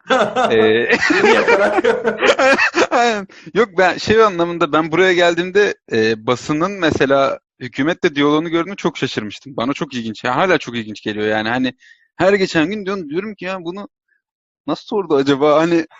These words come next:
Speaker 2: hani, <laughs> hani, bayağı böyle sıkıştırıyorlar çünkü insanları. Ee, yani bilmiyorum tabii, belki planlı da olabilir bunlar. Belki de önceden konuşuyorlardır bize bunu
Speaker 1: Önceden
Speaker 2: sorun.
Speaker 1: değil mi?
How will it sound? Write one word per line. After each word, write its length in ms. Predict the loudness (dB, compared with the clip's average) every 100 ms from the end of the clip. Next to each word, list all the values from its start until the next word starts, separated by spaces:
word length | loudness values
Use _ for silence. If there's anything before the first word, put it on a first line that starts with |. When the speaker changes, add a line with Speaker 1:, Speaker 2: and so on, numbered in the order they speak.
| _
Speaker 2:
hani, 340 | -2 0 0 -2 0 -2 -2 -4
<laughs> 420 | -4 -2 -2 0
hani, 380 | 2 2 2 2
bayağı 440 | 2 4 4 4 2
böyle 240 | 2 2 0 -4 -14
sıkıştırıyorlar 1160 | -16 -8 -8 -8 -10 -6 -6 0 4 6 4 2
çünkü 280 | -4 -6 -6
insanları. 720 | -4 -2 -2 -2 -2 -2 -4 _ _ _ _ _ _ -2
Ee, 60 | 0 2 0 -2 -4 -10 -8
yani 180 | -6 -6
bilmiyorum 260 | -4 -4
tabii, 120 | -2 -2
belki 260 | -2 -4
planlı 340 | -4 -2 -2 0
da 60 |
olabilir 300 | -2 -4 -8
bunlar. 300 | -12 -12 -12 -4
Belki 260 | -2 -2 -2
de 60 |
önceden 300 | -2 0 -2
konuşuyorlardır 640 | -2 -4 2 2 2 0 -2
bize 200 | -2 0
bunu 60 |
Speaker 1:
Önceden 140 | -2 0
Speaker 2:
sorun. 200 | 0 0
Speaker 1:
değil 120 | -4 -8
mi? 120 | -10